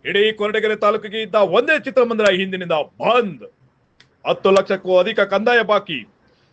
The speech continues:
ಶಿವಗಂಗಾ ಚಿತ್ರಮಂದಿರ ಬಂದ್ ಮಾಡಿದ ಪಟ್ಟಣ ಪಂಚಾಯತಿ ಅಧಿಕಾರಿಗಳು. ಚಿತ್ರಮಂದಿರಕ್ಕೆ ಬಂದ ಪ್ರೇಕ್ಷಕರು ಬೇಸರದಿಂದ ವಾಪಸ್.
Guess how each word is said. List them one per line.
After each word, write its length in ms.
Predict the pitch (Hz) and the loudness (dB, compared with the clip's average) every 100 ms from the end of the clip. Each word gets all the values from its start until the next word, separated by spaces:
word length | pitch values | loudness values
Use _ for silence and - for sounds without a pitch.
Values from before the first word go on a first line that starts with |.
| _ - | _ -4
ಶಿವಗಂಗಾ 400 | 180 185 185 180 | 0 2 2 0
ಚಿತ್ರಮಂದಿರ 540 | 190 196 185 185 185 | -2 -2 0 0 0
ಬಂದ್ 280 | 156 196 214 | 0 0 0
ಮಾಡಿದ 240 | 214 202 | 0 2
ಪಟ್ಟಣ 440 | 208 202 240 240 240 | 0 2 0 0 -4
ಪಂಚಾಯತಿ 460 | 240 233 240 233 | -2 -2 -2 0
ಅಧಿಕಾರಿಗಳು. 560 | 226 214 214 208 185 147 - _ _ _ _ _ 202 | 0 2 2 2 0 -4 -10 _ _ _ _ _ -4
ಚಿತ್ರಮಂದಿರಕ್ಕೆ 600 | 220 233 226 233 240 240 | 0 0 2 4 4 2
ಬಂದ 220 | 214 233 | 0 -2
ಪ್ರೇಕ್ಷಕರು 540 | - 247 233 240 247 | 0 0 0 0 0
ಬೇಸರದಿಂದ 640 | 202 147 254 302 294 269 262 | 0 0 0 2 -2 0 2
ವಾಪಸ್. 540 | 226 190 156 127 - | 4 2 0 -8 -10